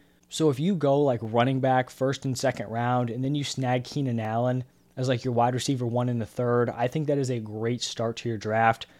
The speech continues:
Like, you could realistically go, uh, I guess you'd be going, like, C M C at the one oh three, then maybe you pick a Fournette,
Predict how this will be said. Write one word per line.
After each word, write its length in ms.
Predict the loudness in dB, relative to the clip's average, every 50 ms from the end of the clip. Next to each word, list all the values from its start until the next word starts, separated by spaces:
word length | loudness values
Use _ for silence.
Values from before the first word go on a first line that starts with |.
| _ _
Like, 180 | -4 -2 2 2
you 80 | 2 2
could 160 | 2 2 2
realistically 760 | 2 2 4 4 4 2 0 -2 -4 -4 -4 -2 -2 -2 -2
go, 540 | -2 -2 0 2 2 4 4 4 2 0 -2 -6 _ _ _ _ _ -6
uh, 80 | 0 2
I 100 | 2 4
guess 220 | 4 2 2 2
you'd 100 | 0 0
be 100 | 0 0
going, 300 | 0 0 0 0 0 0
like, 180 | -2 -2 -4 -6
C 280 | -8 -4 -2 0 0
M 100 | 0 0
C 300 | -2 -2 -2 0 0 0
at 80 | 2 0
the 80 | 0
one 180 | 0 0 0 0
oh 120 | -2 -2
three, 580 | -4 -6 -6 -4 0 2 4 4 4 4 2 -2 -8 _ _ _ _ _ _
then 200 | -4 -2 0 0
maybe 280 | 0 0 0 -2 -2 -2
you 140 | -2 -2 -2
pick 380 | -4 -6 -6 -6 -6 -4 -4
a 360 | -2 -2 0 0 0 -2 -2 -4
Fournette, 840 | -6 -10 -10 -10 -8 -6 -4 -4 -2 0 0 2 2 2 2 0